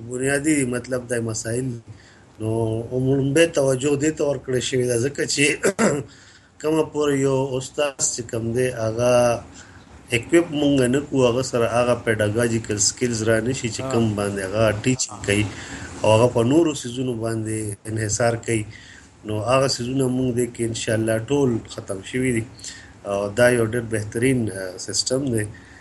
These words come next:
Speaker 1: انشاءالله خلک به، آه، مونږ دا دوه بیجز فارغ کړي. زه اکثر خلکو ته وایم، ما بلکې سیکریټریټ کې یو دوه میټینګز وشو، نو ما چې یاره تاسو به ډېر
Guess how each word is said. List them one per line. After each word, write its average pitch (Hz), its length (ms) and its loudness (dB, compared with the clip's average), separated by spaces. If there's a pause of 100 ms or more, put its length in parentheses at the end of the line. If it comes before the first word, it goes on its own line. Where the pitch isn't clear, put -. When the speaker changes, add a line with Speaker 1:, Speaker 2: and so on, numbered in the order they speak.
(160)
Speaker 1:
انشاءالله 117 480 0
خلک 127 300 0
به، 110 200 -2
آه، 107 240 0 (400)
مونږ 123 180 2
دا 117 100 4
دوه 113 200 0
بیجز 120 420 2
فارغ 107 280 -2
کړي. 139 240 -4
زه 131 200 2
اکثر 127 280 0
خلکو 127 360 -2
ته 113 140 -6
وایم، 127 180 4
ما 123 220 -2
بلکې 113 380 -4 (420)
سیکریټریټ 131 440 -2
کې - 140 -14
یو 117 100 2
دوه 120 200 0
میټینګز 131 500 -2
وشو، 113 360 -2
نو 107 120 -4
ما 117 220 -2
چې 117 160 -8
یاره 117 220 2
تاسو 113 300 -4
به 101 140 -8
ډېر 107 200 -4